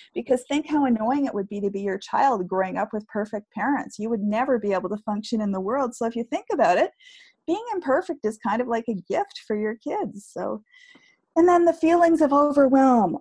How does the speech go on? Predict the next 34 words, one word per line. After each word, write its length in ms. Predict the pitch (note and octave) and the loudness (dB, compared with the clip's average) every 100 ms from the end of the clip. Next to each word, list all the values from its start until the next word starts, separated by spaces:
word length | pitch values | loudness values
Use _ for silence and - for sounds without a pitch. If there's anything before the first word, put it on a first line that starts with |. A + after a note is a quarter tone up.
| - | 2
Oh 460 | B3+ B3+ B3 B3 - - | 4 4 4 0 -4 -4
my 140 | A3 | -2
heavens. 500 | A#3 A3 C#3+ - - - - - - | 2 0 0 -10 -14 -18 -18 -14 -2
Uh, 360 | G3+ G3+ G#3 - | 0 4 2 2
I 140 | G#3 A3 | 0 0
think 200 | C4 D#4 - _ | -4 -4 -8 _
that 220 | A3 G3+ - _ - | 0 0 -2 _ -4
this, 160 | A#3+ A#3+ | -4 -2
I'm 140 | G#3 G3+ | -6 -4
gonna 120 | F#3+ | -6
probably 320 | - F#3 F#3+ | -6 -6 -6
get 160 | - - | -6 -8
a 60 | |
little 240 | - - - | -8 -10 -10
bit 120 | - - | -12 -14
political 440 | - - - - G3+ | -14 -12 -12 -12 -12
here 180 | F#3+ F#3 | -10 -10
'cause 140 | G#3 G3+ | -10 -12
I 80 | |
can't 260 | G3+ G#3 - | -10 -12 -10
help 240 | F#3+ - | -8 -4
it, 100 | - - | -6 -6
but 100 | A3 | -4
I 100 | G3+ | -4
think 220 | G#3 A#3+ - | -4 -10 -10
that 100 | - | -14
so 340 | - - B3 | -12 -4 -2
much 240 | C4 C#4 - | -2 -8 -10
of 100 | A3+ | -4
what 180 | A3 - | -4 -2
our 140 | F#3+ G3 _ _ | -4 -6 _ _
fuels 420 | - A#3 B3 B3+ | -6 2 2 2
our 140 | A3+ | -4
feelings 560 | A3+ A3 G#3 G#3 G#3 G#3+ | -4 -6 -4 -4 -6 -8